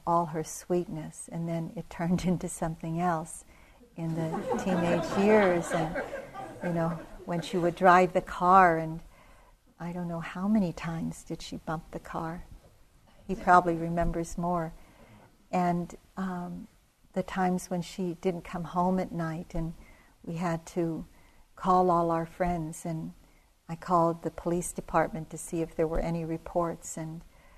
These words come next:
we all went up. Her father, Steve, and I went up to find her and get her, and,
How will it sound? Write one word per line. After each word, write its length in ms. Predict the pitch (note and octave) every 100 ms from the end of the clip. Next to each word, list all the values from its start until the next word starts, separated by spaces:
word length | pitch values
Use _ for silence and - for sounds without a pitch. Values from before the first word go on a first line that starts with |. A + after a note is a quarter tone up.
| - _ _ _
we 160 | F3 F3+
all 280 | F3+ G3 G#3
went 300 | F#3 E3 F3
up. 200 | D3 -
Her 180 | F#3 F3
father, 480 | - E3 E3+ E3+
Steve, 320 | E3 - F3+ E3
and 120 | D#3+
I 220 | E3 E3
went 300 | D#3+ D#3+ E3
up 240 | D#3 - -
to 160 | D#3 E3+ - - - _ - -
find 320 | E3 D#3+ E3
her 100 | E3
and 220 | D#3+ D#3+ -
get 220 | E3+ E3+
her, 280 | F3+ D#3+ D#3+
and, 260 | D#3+ F3+